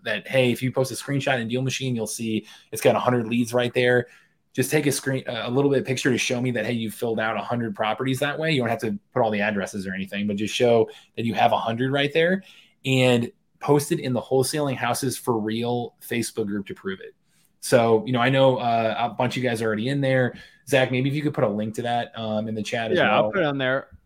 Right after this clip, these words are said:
Speaker 2: Also,
Speaker 1: Um,
Speaker 2: I'll add this too. This will count also, 'cause I
Speaker 1: Mm-hmm.
Speaker 2: think it'll help people out. Take a selfie behind an ugly house. Just do
Speaker 1: Love
Speaker 2: it.
Speaker 1: that.
Speaker 2: That's another great one too. Heck, even just take a picture of a sticky note you slapped on a house.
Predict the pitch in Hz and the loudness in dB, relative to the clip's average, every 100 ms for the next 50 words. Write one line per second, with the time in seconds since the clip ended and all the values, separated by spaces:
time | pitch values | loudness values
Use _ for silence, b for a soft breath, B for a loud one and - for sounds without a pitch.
0 | - 175 196 - 165 156 170 175 160 160 | 2 6 6 6 6 6 4 2 0 -4
1 | - - 156 160 143 _ 120 135 151 - | -6 -4 -4 -4 -8 _ -10 -4 -4 -2
2 | 165 160 151 143 131 139 170 165 165 _ | -4 -2 -4 -2 0 0 0 -2 -4 _
3 | _ _ 131 117 151 143 139 143 147 139 | _ _ -4 -2 -2 -2 -2 -2 -2 0
4 | 139 - b b _ - 175 240 - 214 | 2 0 b b _ -6 -4 -4 4 4
5 | 220 208 175 165 147 143 143 127 127 104 | 4 2 0 0 -2 -2 0 -2 -2 -4
6 | - - _ _ _ _ _ 190 - 185 | -10 -20 _ _ _ _ _ -14 -2 2
7 | 151 92 95 _ _ _ _ - 160 202 | 2 0 -6 _ _ _ _ -6 -4 0
8 | 202 190 185 185 185 170 185 175 165 156 | 2 2 0 -2 -2 -2 0 0 -2 -6
9 | _ _ _ _ _ - 190 185 - 190 | _ _ _ _ _ 0 0 0 -4 -4
10 | 202 214 - 208 - 208 - 196 185 139 | 0 0 0 0 2 0 2 4 4 2
11 | - 180 175 147 139 123 156 147 160 127 | -2 -2 0 -2 -4 -2 4 4 2 -2
12 | 113 120 101 - | -2 -2 -4 -12